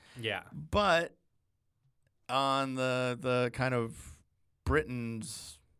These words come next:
Speaker 1: Yeah.
Speaker 2: rally racing,
Speaker 1: Yes, I think car industry,
Speaker 2: I
Speaker 1: it's
Speaker 2: think it put Ford a little on the map of, of far as, you know,
Speaker 1: Oh.
Speaker 2: the Cortina, to your point earlier,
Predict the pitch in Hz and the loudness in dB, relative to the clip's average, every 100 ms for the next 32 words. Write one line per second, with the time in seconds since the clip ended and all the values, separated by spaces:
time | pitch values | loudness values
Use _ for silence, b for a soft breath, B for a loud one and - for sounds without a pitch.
0 | _ 123 139 165 120 120 120 104 95 95 | _ -6 0 4 6 6 6 2 -2 -4
1 | 95 123 143 - 131 127 120 - 135 156 | -2 0 0 0 -4 -2 -4 2 2 4
2 | 160 165 - 160 160 160 117 117 123 120 | 0 -4 -6 -4 -4 -4 0 2 2 0
3 | 117 - 117 - 127 117 - 120 113 110 | -6 -8 -8 -2 -2 -2 -4 -2 0 0
4 | 104 107 107 101 98 98 98 101 - 87 | -2 -4 -4 -4 -6 -8 -6 -6 -6 -8
5 | - 98 90 - 92 90 90 90 - - | -8 -8 -8 -10 -10 -10 -10 -12 -16 -12
6 | 139 151 143 165 160 156 139 147 - 127 | -4 -2 0 0 0 -2 -2 -4 -4 -4
7 | 127 123 123 107 98 101 | 0 0 0 -2 -2 -4